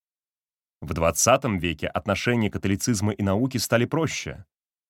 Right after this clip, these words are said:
но все же вялотекущие попытки влияния на науку сохраняются.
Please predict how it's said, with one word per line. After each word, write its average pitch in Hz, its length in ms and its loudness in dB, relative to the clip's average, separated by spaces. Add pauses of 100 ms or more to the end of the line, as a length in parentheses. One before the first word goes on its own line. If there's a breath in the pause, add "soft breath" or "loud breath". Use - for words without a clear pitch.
(140)
но 120 140 6
все 190 260 6
же 175 160 6
вялотекущие 139 840 4
попытки 120 420 2
влияния 107 540 4
на 120 120 4
науку 104 400 2
сохраняются. 92 1040 -4